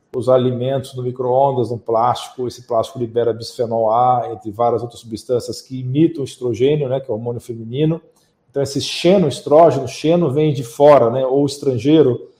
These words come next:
estro-, estrogênios estrangeiros ou de fora, né, nesse termo xenoestrógeno,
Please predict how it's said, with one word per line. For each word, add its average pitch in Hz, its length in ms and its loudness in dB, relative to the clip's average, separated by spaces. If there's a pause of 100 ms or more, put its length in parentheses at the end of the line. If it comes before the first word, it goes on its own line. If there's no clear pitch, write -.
(160)
estro-, - 260 -12
estrogênios 147 640 2
estrangeiros 143 640 0
ou 143 80 2
de 110 120 -8
fora, 139 420 6
né, 147 240 -2 (320)
nesse 131 260 -6
termo 135 240 4
xenoestrógeno, 147 920 0